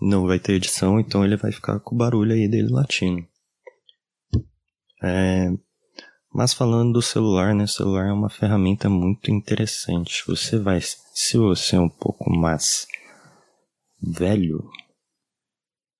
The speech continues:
você vai se lembrar do celular que era um quadrado. Um tijolo, literalmente era um tijolo. Você tinha que comprar uma linha telefônica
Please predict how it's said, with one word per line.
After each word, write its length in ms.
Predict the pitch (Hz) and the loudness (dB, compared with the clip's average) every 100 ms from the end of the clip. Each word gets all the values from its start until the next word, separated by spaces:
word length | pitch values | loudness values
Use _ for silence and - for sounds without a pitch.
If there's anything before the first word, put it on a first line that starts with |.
| _ _ _ _ _ _ _ _ - | _ _ _ _ _ _ _ _ -4
você 240 | 98 - | -2 0
vai 140 | 98 | 0
se 160 | 98 - | 0 0
lembrar 440 | 104 110 90 87 | 2 2 2 2
do 120 | 92 98 | 2 0
celular 640 | - 98 104 90 82 87 | 0 0 2 2 2 -2
que 200 | - - | -4 -2
era 80 | 90 | 0
um 120 | 101 | 0
quadrado. 720 | - - 107 101 80 80 80 - - _ _ _ _ _ _ _ _ _ _ 113 | -2 -2 0 2 0 0 -2 -6 -12 _ _ _ _ _ _ _ _ _ _ -8
Um 80 | |
tijolo, 840 | - - - 107 98 87 95 101 82 - | -6 -4 0 2 2 2 2 0 -2 -2
literalmente 760 | 92 95 98 104 90 85 - | -2 0 2 4 4 2 0
era 100 | 92 | 0
um 40 | 95 | 0
tijolo. 520 | - 110 95 85 95 | 0 0 2 2 2
Você 160 | - - | 0 -2
tinha 180 | 92 | -2
que 80 | 87 | -2
comprar 480 | - 98 95 - - | -2 -2 -2 -2 0
uma 340 | 98 104 113 | 2 2 2
linha 520 | 95 80 80 95 113 110 | 0 0 0 2 2 2
telefônica 1080 | - 104 98 - - 85 87 92 92 92 | 0 2 0 -4 -2 2 2 0 -2 -4